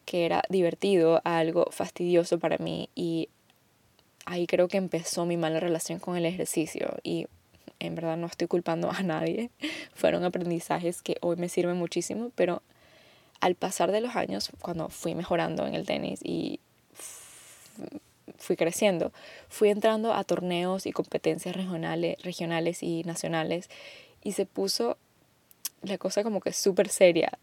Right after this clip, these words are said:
Todo alrededor del tenis era súper serio para mí. Era entrenar para ganar, no era para divertirme o mover mi cuerpo, era hacer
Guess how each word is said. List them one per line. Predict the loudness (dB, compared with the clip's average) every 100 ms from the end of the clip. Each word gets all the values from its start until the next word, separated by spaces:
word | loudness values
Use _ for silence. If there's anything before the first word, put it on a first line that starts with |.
| 4
Todo | 8 10
alrededor | 10 10 10 6
del | 4
tenis | 2 2
era | 0 0
súper | 0 0 2
serio | 4 4
para | 2 -2
mí. | -4 -6 -12 _ _ _ _ _ _ _
Era | -4 -2 0
entrenar | 0 2 2 2 2 2
para | 2 2
ganar, | 2 0 2 2 2
no | 0
era | 0
para | 2 2
divertirme | 4 2 4 4 4 0 0
o | 0 0
mover | 2 2
mi | 0
cuerpo, | 4 6 6 4 2
era | 4 0 -4
hacer | -8 -2 -2